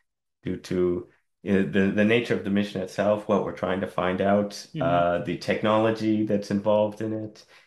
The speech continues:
Speaker 1: and everything going into that. And I think, yes, uh, Ayumu Tokaji-san will be, uh, updating, I guess, the, the Twitter and, uh,
Speaker 2: Yeah.
Speaker 1: a lot of the other information around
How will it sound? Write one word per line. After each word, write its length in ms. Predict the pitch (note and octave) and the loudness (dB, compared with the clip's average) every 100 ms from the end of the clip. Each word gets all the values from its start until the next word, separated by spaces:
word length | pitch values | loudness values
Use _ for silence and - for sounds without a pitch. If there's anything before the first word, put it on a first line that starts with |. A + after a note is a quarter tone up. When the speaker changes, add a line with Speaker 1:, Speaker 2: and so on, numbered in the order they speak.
| - | -10
Speaker 1:
and 380 | E2 F2 F2+ - | -4 -2 -2 -4
everything 500 | G#2 G2+ G2+ F#2+ F#2 | -4 -2 -2 -2 -2
going 280 | G2 F#2 F#2 | -2 -2 -2
into 240 | F#2 - | -4 -4
that. 440 | F2+ E2+ F2 - - - | -2 -2 -4 -12 -20 -12
And 360 | F2 E2+ G2 _ _ _ _ _ | -10 -10 -12 _ _ _ _ _
I 80 | - | -10
think, 260 | - F#2 - | -2 -2 2
yes, 440 | G2+ F#2 - - - | 4 4 0 -10 0
uh, 380 | G#2 G2+ G2+ | 2 4 4
Ayumu 680 | G#2 G#2+ A2+ A2 A2 A2 G#2 | 2 2 2 2 0 -2 -4
Tokaji-san 880 | - G#2+ A2+ G#2+ G#2+ A2 G#2+ A2 A2+ | -6 2 2 2 0 2 2 0 -2
will 200 | A2 G#2 | -2 -2
be, 560 | G2+ G2 G2 G2 - _ | 0 2 4 2 -2 _
uh, 500 | F#2 F#2 F#2+ F#2+ - | -12 -8 -6 -2 0
updating, 420 | - - G2+ G2+ F#2+ | 0 2 2 4 2
I 60 | |
guess, 220 | G2+ G2+ | 0 -2
the, 360 | - G#2 G2+ G2+ | 2 4 4 2
the 160 | G#2 G2+ | -2 -2
Twitter 400 | - C#3+ D#3 E3+ | 0 0 2 4
and, 400 | B2 G2 G2 - | 4 2 -2 -2
uh, 240 | G2 G2 G2+ | -4 -2 2
Speaker 2:
Yeah. 140 | F#3+ | 4
Speaker 1:
a 20 | |
lot 160 | G#2 G2+ | 4 4
of 120 | G2+ | 2
the 100 | G2+ | 0
other 180 | G2+ G#2+ | 2 2
information 540 | G2+ - G2+ G2+ G#2+ | -2 -2 -2 -2 -2
around 560 | F#2 G2 G#2 G#2+ G#2 | -2 0 0 -2 -6